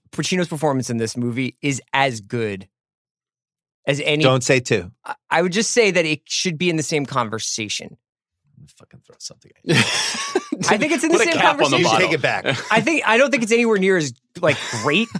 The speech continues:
Speaker 1: I don't think it should be rewarded for anything, but I think when you watch what he is doing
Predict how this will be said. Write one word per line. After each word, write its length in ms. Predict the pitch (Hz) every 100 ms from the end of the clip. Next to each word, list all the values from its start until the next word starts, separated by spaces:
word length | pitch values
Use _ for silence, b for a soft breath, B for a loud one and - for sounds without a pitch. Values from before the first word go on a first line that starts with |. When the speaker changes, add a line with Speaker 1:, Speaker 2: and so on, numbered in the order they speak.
| -
Speaker 1:
I 120 | 156
don't 100 | 165
think 140 | 156
it 60 | 156
should 120 | 151
be 160 | 139 143
rewarded 580 | 120 131 113 143 170 175
for 140 | 190
anything, 300 | 190 190 175
but 100 | 156
I 80 | 143
think 220 | 165 143
when 140 | 151
you 100 | 139
watch 360 | 127 131 147 -
what 120 | 175
he 80 | 160
is 140 | 156 120
doing 420 | 139 151 202